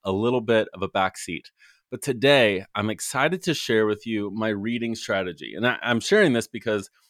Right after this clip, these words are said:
a lot of times I reference books in talks or whatever, and the <laughs> q-, question I get all the time is like, "How do you read so much?" Or, uh, "How do you even find the time to do these things?" Because I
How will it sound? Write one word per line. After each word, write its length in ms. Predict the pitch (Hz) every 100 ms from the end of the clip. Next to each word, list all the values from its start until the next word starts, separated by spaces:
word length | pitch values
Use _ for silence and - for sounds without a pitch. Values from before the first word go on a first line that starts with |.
| _ _ _ 120
a 40 |
lot 120 | 139
of 80 | 170
times 200 | 180 139
I 80 | 117
reference 500 | 107 113 - 120 107
books 460 | 87 101 110 - -
in 180 | 95 90
talks 540 | 127 160 143 - -
or 240 | 107 98 95
whatever, 400 | 98 110 107 104
and 220 | 95 -
the 140 | 107 101
<laughs> 140 | -
q-, 100 | 120 -
question 380 | 143 143 - 147
I 80 |
get 140 | 127 113
all 140 | 107
the 80 | 104
time 240 | 101 147
is 80 | 110
like, 120 | 92
"How 80 | 104
do 60 | 123
you 100 | 135
read 180 | 160 143
so 100 | 110
much?" 300 | 95 90 -
Or, 240 | 92 87 _ - _ _ _ 98
uh, 260 | 95 -
"How 180 | - 151
do 60 | 185
you 60 |
even 180 | 196 143
find 320 | - 135 131
the 60 | 120
time 400 | - 110 107 101
to 80 | 95
do 160 | 117
these 180 | 123 92
things?" 180 | 87 87
Because 260 | 98 113
I 200 | 117 117